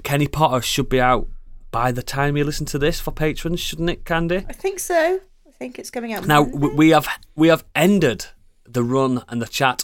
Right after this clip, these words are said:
Speaker 1: of the films. I have watched every Harry Potter film, but there is another episode to come. Our breakdown of everything we've been through, our journey so far. So it's not over for that spin-off show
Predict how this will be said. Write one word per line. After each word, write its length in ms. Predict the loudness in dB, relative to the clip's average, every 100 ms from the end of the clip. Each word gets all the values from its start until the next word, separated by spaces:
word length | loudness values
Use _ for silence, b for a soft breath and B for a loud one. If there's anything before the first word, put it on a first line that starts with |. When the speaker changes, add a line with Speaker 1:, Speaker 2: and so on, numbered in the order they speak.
| 0
Speaker 1:
of 280 | 2 2 -4
the 100 | -4
films. 360 | 0 0 -2 -4
I 140 | -2
have 180 | -2 -2
watched 240 | -4 -2
every 200 | -2 0
Harry 140 | 0 0
Potter 180 | -2 -4
film, 260 | -2 -4 _
but 340 | 2 2 -2 -8
there 80 |
is 100 | -6
another 260 | -4 -2 -4
episode 300 | -6 -6 -6
to 100 | -8
come. 320 | -2 0 0 -4 -2
Our 120 | -2
breakdown 680 | 0 0 0 -2 -6 -4 -6
of 120 | -6
everything 500 | -6 -8 -8 -8 -6
we've 260 | -6 -6 -6
been 220 | -6 -4
through, 440 | -4 -6 -6 -6 b b b b b
our 360 | 0 4 4 2 -4 -14 -10
journey 480 | -2 2 4 4 2
so 260 | 0 -2 -2
far. 220 | -2 -4
So 100 | -6
it's 120 | -4
not 220 | 0 0 0
over 260 | -2 -2
for 160 | -6 -8
that 280 | -8 -10 -10
spin-off 460 | -10 -8 -10 -10
show 380 | -10 -8 -8 -10